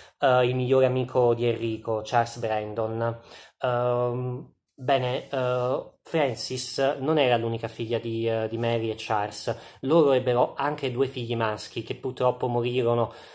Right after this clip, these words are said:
eh, insieme durante un'epidemia di, della febbre del sudore, se non ricordo male,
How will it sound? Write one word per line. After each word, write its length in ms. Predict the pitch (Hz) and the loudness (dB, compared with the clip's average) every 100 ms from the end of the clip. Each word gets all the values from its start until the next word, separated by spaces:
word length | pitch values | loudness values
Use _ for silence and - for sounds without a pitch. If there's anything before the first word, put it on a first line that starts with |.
| _ | _
eh, 240 | 143 127 127 | 0 2 2
insieme 440 | 123 - 127 123 | 0 0 0 0
durante 400 | 117 120 117 123 | 0 0 0 -2
un'epidemia 880 | 120 120 120 117 120 120 117 117 110 | -2 -2 -2 -2 0 0 0 0 -2
di, 260 | 113 113 113 | -6 -6 -2
della 180 | 117 113 | -2 -2
febbre 240 | 123 123 | -2 0
del 120 | 117 | -2
sudore, 400 | 110 127 117 110 | -4 -4 -2 -2
se 140 | 104 113 | -4 -6
non 80 | 107 | -8
ricordo 380 | 107 113 110 | -4 -4 -4
male, 360 | 107 104 113 | -4 -2 -2